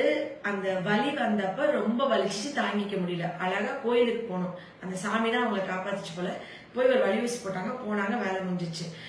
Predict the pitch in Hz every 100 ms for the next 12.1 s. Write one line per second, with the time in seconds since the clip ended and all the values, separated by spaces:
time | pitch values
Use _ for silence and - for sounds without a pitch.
0 | - - - 247 302 294 262 233 233 247
1 | 240 220 226 208 214 240 233 190 196 196
2 | 190 190 170 262 277 262 240 214 214 214
3 | 208 190 185 202 - - - 285 294 285
4 | - 233 220 226 233 247 240 254 285 226
5 | 208 208 220 214 220 220 190 185 180 180
6 | - - - - - - - 226 233 262
7 | 247 247 240 233 233 208 202 196 190 220
8 | 202 202 214 190 208 208 170 165 160 -
9 | - - 208 240 277 240 220 226 226 214
10 | 220 196 170 165 - - 202 208 226 269
11 | 285 247 247 254 262 226 226 226 220 240